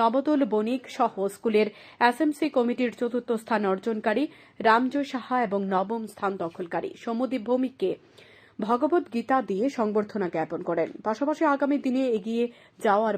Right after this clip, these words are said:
পথে সর্বদা সহায়তা করার আশ্বাস দেন টিআইডিসি চেয়ারম্যান সহ অন্যান্যরা। পাশাপাশি এদিনে এসএফআই বিশালগড় মহকুমা কমিটির উদ্যোগেও এদিনে ফুলের তোড়া দিয়ে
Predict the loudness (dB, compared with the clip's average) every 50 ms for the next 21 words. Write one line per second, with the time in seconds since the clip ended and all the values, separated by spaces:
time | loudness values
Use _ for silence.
0 | -2 -2 -4 -4 -2 -4 -4 -2 0 -2 -2 -2 -2 -2 -2 -2 -4 -4 -6 -6
1 | -4 -4 -6 -6 -6 -8 -6 -4 -2 -2 -2 -2 -6 -12 -20 -20 -4 -2 -2 -2
2 | -2 -4 -8 -8 -8 -4 _ -4 -4 -4 -6 -4 0 0 0 2 0 -2 -4 -4
3 | -6 -4 -2 -2 -2 0 -2 -2 -2 -4 -6 -8 -8 -8 -8 -10 -6 -6 -4 -4
4 | -2 -2 -2 -2 0 0 -2 -2 -4 -12 -20 -20 -20 -20 2 4 4 4 4 4
5 | 2 2 4 4 4 4 4 4 4 4 4 4 2 0 0 -4 2 4 4 4
6 | 4 2 -2 -4 -6 -4 -2 -2 -2 0 2 2 2 2 2 0 0 -2 -2 -4
7 | -10 -8 -6 -6 -6 -4 -4 -4 -4 -2 -4 -4 -4 -6 -6 -6 -8 -4 -2 0
8 | 0 0 -2 -6 -16 -20 -4 _ -2 0 0 2 2 2 0 0 -4 _ -2 0
9 | 0 0 -2 -4 -4 _ -4 0 2 2 0 0 0 -2 -2 -2